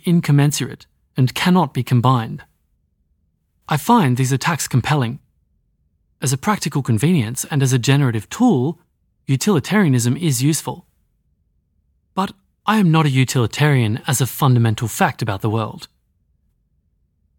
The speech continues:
Tangentially, it is interesting to ponder what truth there is in past U N Secretary General Dag Hammarskjöld's statement that, quote, "It is more noble to give yourself completely to one individual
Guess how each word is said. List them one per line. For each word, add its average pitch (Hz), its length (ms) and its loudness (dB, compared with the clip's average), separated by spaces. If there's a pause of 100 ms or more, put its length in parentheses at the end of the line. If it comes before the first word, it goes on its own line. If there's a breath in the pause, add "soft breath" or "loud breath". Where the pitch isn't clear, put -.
(400)
Tangentially, 120 640 -2 (360)
it 135 100 0
is 143 140 2
interesting 170 400 0
to - 80 -4
ponder 180 360 2
what 135 300 -4
truth - 320 -4
there 117 160 0
is 104 160 -2
in 107 160 0
past 139 480 -2
U 131 220 0
N 120 140 2
Secretary - 460 -6
General 120 520 0 (420)
Dag 127 320 0 (120)
Hammarskjöld's 127 760 -2 (220)
statement 156 540 -2
that, 113 280 -2 (300)
quote, 123 320 0 (1080)
"It 139 100 -2
is 131 140 2
more 175 240 4
noble 160 400 2
to 135 120 -2
give 143 200 0
yourself 123 380 0
completely 131 720 -4
to 123 120 -2
one 139 220 2
individual 127 640 -2